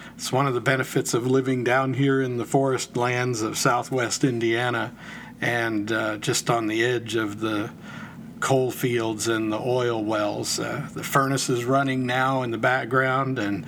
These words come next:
here in the pastor's basement, it's warm and cozy. There's a smell of wood smoke as the hickory that was in my fireplace last night still lingers a little bit in the air.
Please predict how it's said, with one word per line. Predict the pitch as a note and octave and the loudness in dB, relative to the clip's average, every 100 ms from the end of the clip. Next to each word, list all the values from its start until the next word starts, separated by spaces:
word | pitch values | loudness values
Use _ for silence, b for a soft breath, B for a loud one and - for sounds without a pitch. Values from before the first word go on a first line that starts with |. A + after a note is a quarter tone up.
| B B B | B B B
here | - C3+ D3 | 2 4 6
in | C#3+ | 2
the | A#2+ | -2
pastor's | G#2+ C#3 C#3 - A#2+ A2+ | 0 0 0 -2 -2 2
basement, | C3+ C#3 - C#3+ C3+ | 2 2 0 0 0
it's | A#2 - | -2 -2
warm | A#2 B2+ C#3 C#3+ C3+ | 0 2 2 2 0
and | B2 A2 | -2 -2
cozy. | - C#3+ C3+ B2 C#3+ C3+ B B B B - | 0 2 0 0 0 0 B B B B -2
There's | B2 A2 | 0 0
a | G#2+ | 0
smell | - - C#3 C#3+ C#3+ C#3 | 0 2 4 4 2 0
of | B2 A2+ | -2 0
wood | B2+ D3 | 2 2
smoke | - - C3+ C3+ C3 - B B B B B - | 0 2 4 4 0 -4 B B B B B -4
as | B2 A#2 A#2+ A2+ | 0 2 0 0
the | A2+ A#2+ A2+ A2 | 0 2 0 2
hickory | C#3+ C3+ C3+ C3 | 0 2 2 2
that | B2+ A#2+ A#2 | 0 -2 0
was | A#2 A#2 | 0 2
in | C3 | 0
my | B2+ C3 | 0 0
fireplace | - B2 C3 B2 B2 B2 - | 0 0 0 0 0 2 0
last | A#2+ B2 B2 - B2+ | 0 0 0 -2 0
night | B2 B2 A#2+ | 0 0 0
still | - - C3 C3 A#2+ | 0 0 0 2 2
lingers | C3+ C3 C3+ C3 - | 2 2 2 0 0
a | B2 | 0
little | B2 A#2+ | 0 0
bit | A#2+ B2+ A#2+ A#2 | 0 0 0 0
in | B2 A#2 | -2 0
the | A2+ A2+ | 0 2
air. | A2+ A#2 A#2 | 2 2 0